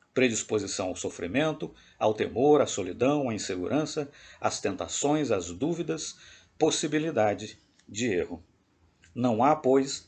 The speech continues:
apoio nos textos evangélicos para o dogma da divindade de Jesus. Por mais elevada que seja sua condição evolutiva, e é de fato, Jesus é humano, nasce, cresce, vive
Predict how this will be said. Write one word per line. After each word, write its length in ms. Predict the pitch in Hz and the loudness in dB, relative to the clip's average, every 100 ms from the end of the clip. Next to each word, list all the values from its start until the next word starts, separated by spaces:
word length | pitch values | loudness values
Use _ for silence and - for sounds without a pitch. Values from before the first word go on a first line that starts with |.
| _ | _
apoio 640 | 127 - - 165 202 208 | -2 -2 0 4 6 4
nos 240 | 196 185 - | 2 -2 -2
textos 400 | 151 147 147 123 | 0 2 0 0
evangélicos 800 | 120 143 113 113 110 110 110 - - - - | 0 0 4 4 4 0 -10 -12 -18 -8 8
para 200 | 135 135 | 10 10
o 40 | |
dogma 640 | 107 147 175 143 104 92 - - - | 6 6 6 4 -2 -6 -10 -20 6
da 160 | 127 | 6
divindade 720 | 113 120 127 139 101 101 101 | 6 2 -2 -2 -2 -2 -6
de 160 | 107 104 | -6 -4
Jesus. 680 | 123 123 90 - - - - _ _ _ - - _ | -4 -4 -8 -8 -8 -10 -16 _ _ _ -20 -20 _
Por 140 | 117 113 | -2 2
mais 280 | 135 175 156 | 2 4 4
elevada 520 | 160 143 143 147 139 | 6 8 6 6 2
que 100 | 143 | -2
seja 300 | - 170 185 | 0 0 0
sua 180 | - 170 | 0 -2
condição 380 | 160 147 156 | -2 -6 -4
evolutiva, 680 | 143 123 110 - 190 196 208 - - - - | -2 -2 -4 -4 -2 -2 -6 -10 -20 -20 -8
e 140 | 113 104 | 0 4
é 160 | 131 | 4
de 100 | 117 | 2
fato, 480 | 110 - 160 165 185 - - - _ | 0 4 4 2 -4 -12 -20 -20 _
Jesus 520 | 120 147 117 123 117 | 0 0 2 0 2
é 40 | 135 | 2
humano, 540 | 135 143 180 147 87 - - | 2 0 0 -2 -6 -10 -6
nasce, 480 | 117 135 147 - | 0 0 0 -6
cresce, 480 | - 127 131 131 - | 0 4 4 2 -6
vive 480 | - 117 135 135 156 | -6 -2 0 -2 -10